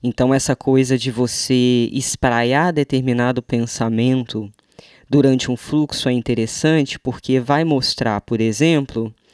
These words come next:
algum, alguma neurosezinha, algum ponto que o personagem tá fixado. Então, por exemplo, vamos melhorar aquela cena pueril do personagem que acorda de manhã e tá falando que tá faltando café e et cetera.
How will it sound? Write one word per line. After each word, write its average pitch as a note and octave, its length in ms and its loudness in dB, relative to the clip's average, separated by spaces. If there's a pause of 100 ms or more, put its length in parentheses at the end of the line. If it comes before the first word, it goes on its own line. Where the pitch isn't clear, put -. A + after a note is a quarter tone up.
(440)
algum, C#3+ 460 0
alguma E3+ 340 0
neurosezinha, A#2+ 1120 0
algum A2+ 320 -2 (140)
ponto C3+ 560 2
que - 80 -2
o - 20 -10
personagem A#2 540 -2
tá - 80 -6
fixado. - 880 -8 (920)
Então, G3 260 2
por C4 160 4
exemplo, D#3+ 320 4
vamos A3 240 4
melhorar E3+ 420 4
aquela B2 260 -2
cena B2 280 2
pueril B2 480 4
do D#3 80 -2
personagem B2+ 520 0
que - 100 -4
acorda B2 380 0
de A2+ 120 -2
manhã A#2+ 540 2
e C#3+ 80 -4
tá C#3+ 120 -4
falando B2+ 280 -4
que - 60 -12
tá B2 120 -4
faltando A2+ 360 -4
café C3 360 -2
e D#3 60 0
et D#3 120 -4
cetera. G2 460 -8